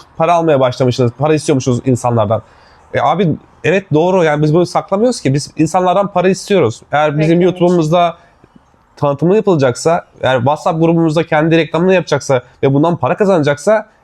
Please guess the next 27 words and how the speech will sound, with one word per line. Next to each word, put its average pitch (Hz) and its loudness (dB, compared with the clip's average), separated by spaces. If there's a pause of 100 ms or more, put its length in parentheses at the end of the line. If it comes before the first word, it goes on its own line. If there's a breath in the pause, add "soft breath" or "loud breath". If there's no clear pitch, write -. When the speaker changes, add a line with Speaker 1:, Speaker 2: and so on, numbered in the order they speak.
Speaker 1:
biz 160 0
bunun 185 2
için 175 -4
para 180 0
istiyoruz. 143 -2
Doğru. 139 2
Hani 135 0
bu 160 2
gizli 143 0
bir 160 -2
şey 160 -2
değil. 123 0 (260 soft breath)
Hani 139 0
sanki 160 -4
şey 180 2
gibi 131 0
dedikodu 147 0
oluyor, 131 0
alıyormuşsunuz. 143 -2
Abi 151 0
biz 156 -2
söylüyoruz. 180 0 (220 soft breath)
Biz 160 0
hiç 151 -6
saklamadık 156 -4
bunları. 117 0
Hani 117 0